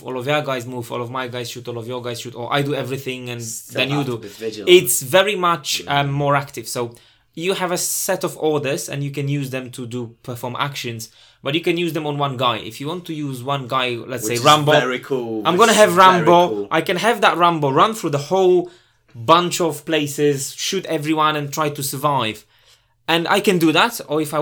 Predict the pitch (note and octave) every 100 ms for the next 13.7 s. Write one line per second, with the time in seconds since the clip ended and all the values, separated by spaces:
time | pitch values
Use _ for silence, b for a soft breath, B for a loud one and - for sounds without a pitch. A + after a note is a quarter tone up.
0 | F#3+ G3+ E3 - D3 - A3 A3 F3+ E3
1 | D#3 C3+ C3 - C3 E3+ F3 D#3+ E3+ C#3+
2 | B2 B2+ C#3 D#3 D3+ D#3+ D#3+ C3 A2+ G#2+
3 | A#2 B2+ - C#3+ C#3+ C#3+ C#3+ C#3+ C#3+ D3+
4 | C#3 C3 A#2+ A#2 C#3+ C#3 C#3 D3 A#2+ G#2+
5 | G#2+ B B B B2+ C3+ D3+ D3 D#3+ G3+
6 | F3 D3 A#2+ A#2 D3+ D#3 D3+ D3+ C#3+ -
7 | C3+ C3 D3 C3 A#2+ - C#3 F3+ - D3
8 | C3+ - B2+ B2+ B2+ B2 B2 C#3+ C#3 B2
9 | b b b C#3 D3 C#3+ E3+ D#3+ C#3+ C3
10 | A#2+ A#2+ B2 D3 C#3+ C#3+ C#3+ C3+ B2 A2+
11 | A#2 A#2+ B2+ A#2 A#2 D#3 C#3+ C#3 A#2+ B2
12 | A2 - b b b b b b _ C3
13 | C#3 A#3 A3+ A3 G#3+ E3 D3